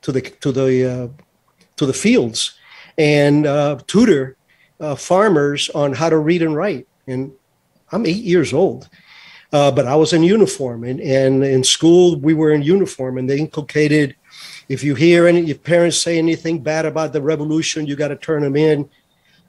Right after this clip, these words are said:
So it was a very toxic environment that even for, for, you know, a nine-year-old, uh, I could understand, uh, and, and feel that th-, this was so different from what I grew up with.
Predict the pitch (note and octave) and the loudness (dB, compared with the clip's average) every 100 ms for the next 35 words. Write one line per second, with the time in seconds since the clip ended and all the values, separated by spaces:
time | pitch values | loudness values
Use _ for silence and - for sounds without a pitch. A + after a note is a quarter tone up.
0 | _ - E3+ E3 F#3+ E3+ D#3 C#3+ D#3+ G3 | _ -2 4 6 4 4 0 0 2 2
1 | F3+ F3 F#3+ - D#3 C#3+ D#3 G#3+ E3+ D#3 | 2 -4 -4 -6 -8 -6 -2 -2 0 0
2 | C#3 D#3+ G3 G3 F3 D3 D#3 - D3+ C#3+ | -2 -2 -2 -4 -4 -6 -8 -6 -4 -2
3 | D#3 B2+ B2+ D3 D3+ D3 D3 C#3+ C#3 C3+ | -2 -4 -2 0 0 0 -2 -2 -4 -6
4 | - C3+ C#3+ D3 C#3+ C#3+ C3+ B2+ - E3 | -10 -10 -4 -4 0 0 0 -2 0 2
5 | D#3+ C3 A2+ - _ _ _ _ _ _ | 2 0 -4 -12 _ _ _ _ _ _
6 | C3+ C3 B2 A#2+ F3+ C3 C#3+ B2+ A2 - | -6 -4 -4 -6 -4 -4 -2 -6 -10 0
7 | F#3+ D3+ C3+ C3 B2 D3 C3 D#3 C3+ - | 4 4 4 0 -2 -6 -4 -4 -4 -2
8 | D3+ C3+ D#3+ D3 B2+ C#3 C3 C#3 C#3 A#2+ | 0 0 -2 -4 -8 -8 -4 -2 -2 -2
9 | B2+ D#3 - A#2+ A#2 | -2 -2 -4 -12 -14